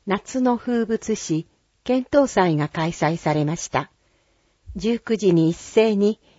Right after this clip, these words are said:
宮狩りが灯された境内は、幻想的な雰囲気に包まれました。また、ステージショーや屋台などもあり、皆さん、夏の夜を楽しんでいました。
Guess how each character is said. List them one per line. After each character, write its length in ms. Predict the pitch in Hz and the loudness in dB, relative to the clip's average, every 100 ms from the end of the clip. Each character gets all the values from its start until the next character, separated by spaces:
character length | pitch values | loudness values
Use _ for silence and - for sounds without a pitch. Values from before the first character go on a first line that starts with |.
| _ | _
宮 260 | 202 208 233 | 2 2 2
狩 320 | - 208 196 | 0 0 2
り 60 | 190 | 0
が 140 | 190 | 0
灯 240 | - 190 | 2 2
さ 180 | 202 196 | 4 2
れ 120 | 185 | 2
た 140 | 175 147 | -2 -4
境 240 | - 170 | 0 0
内 260 | 170 147 135 | 2 -2 0
は、 180 | 131 156 - _ _ _ - | -2 -4 -12 _ _ _ 0
幻 260 | 185 214 | 2 2
想 200 | - 202 | 4 2
的 240 | 202 196 196 | 2 0 2
な 180 | 208 | 2
雰 340 | 185 220 214 208 | 2 4 4 4
囲 20 | |
気 240 | 202 175 156 | 2 0 2
に 160 | 151 | 2
包 320 | - - 175 | -2 -4 0
ま 80 | 170 | 0
れ 140 | 156 151 | 2 0
ま 120 | 139 | -2
し 120 | - | -4
た。 200 | 123 135 _ _ _ _ _ _ _ - | -4 -4 _ _ _ _ _ _ _ -4
ま 160 | 202 | -2
た、 200 | 202 202 - - _ | 0 -4 -6 -18 _
ス 160 | - - | -20 -2
テ 200 | 277 277 | 2 2
ー 40 | |
ジ 120 | 269 | 0
シ 200 | 262 - | -4 4
ョ 140 | 202 180 | 6 6
ー 20 | |
や 260 | 156 151 - | 4 0 -2
屋 160 | 190 226 | -4 -2
台 320 | - 208 185 | 2 2 2
な 160 | 170 160 | 0 0
ど 120 | 156 | 0
も 180 | 151 151 | 0 -2
あ 60 | |
り、 220 | 151 156 - _ _ _ - | -4 -8 -12 _ _ _ 0
皆 260 | 180 196 | 2 2
さ 220 | 202 185 160 | 0 0 0
ん、 120 | 156 _ _ - | -2 _ _ -4
夏 320 | 202 - 254 | -2 -2 2
の 120 | 254 | 4
夜 320 | 240 254 240 165 | 6 6 6 4
を 60 | |
楽 220 | 160 170 185 | 2 2 2
し 180 | - | 4
ん 80 | 170 | 4
で 80 | 127 | 4
い 100 | 127 | 0
ま 120 | 127 | -2
し 140 | 147 - | -4 -4
た。 200 | 123 | -6